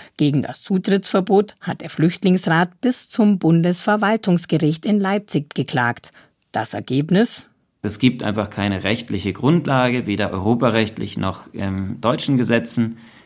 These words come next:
Speaker 2: die uns zusichert, als unabhängige Beratungsorganisation einen Zutritt dort zu bekommen. Das heißt, es liegt im Endeffekt in der Willkür der Betreiber der Unterkünfte, wen sie für Beratung reinlassen und wen nicht.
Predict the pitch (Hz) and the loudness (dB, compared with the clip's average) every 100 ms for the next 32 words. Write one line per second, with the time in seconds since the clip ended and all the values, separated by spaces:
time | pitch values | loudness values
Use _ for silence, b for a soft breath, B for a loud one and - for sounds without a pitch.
0 | - 110 110 - 110 113 110 - - - | -6 0 0 2 4 4 4 -2 -8 -6
1 | 131 131 135 135 120 120 - 95 95 - | 0 2 2 2 2 0 -4 -6 -6 -4
2 | 110 107 104 101 95 98 92 107 123 120 | -2 -2 0 -2 -2 -2 0 2 4 2
3 | 107 107 107 101 98 101 101 80 98 95 | 2 0 0 -4 -4 0 0 0 -2 -2
4 | 110 104 98 - 82 - - 87 - 85 | -2 -2 -2 -4 -6 -6 -8 -8 -4 -2
5 | 82 85 87 92 92 - 98 110 120 107 | -2 -4 -4 -2 -2 -4 2 2 2 0
6 | 92 117 117 110 104 - 95 95 107 139 | 4 4 4 0 -2 -4 -4 2 6 6
7 | 135 127 123 120 B B B B B B | 4 2 2 0 B B B B B B
8 | 107 104 95 95 104 107 98 101 160 156 | -2 -2 -2 2 4 4 4 4 4 2
9 | 147 135 135 - 120 117 92 104 113 127 | 4 4 4 2 0 0 0 2 6 6
10 | 127 107 104 110 104 92 92 98 98 95 | 4 2 -2 -4 -6 -2 0 0 -2 -6
11 | 101 - 113 110 139 156 151 147 127 120 | -6 -12 -2 2 4 4 4 2 2 2
12 | 113 101 95 90 85 | 2 2 2 0 -2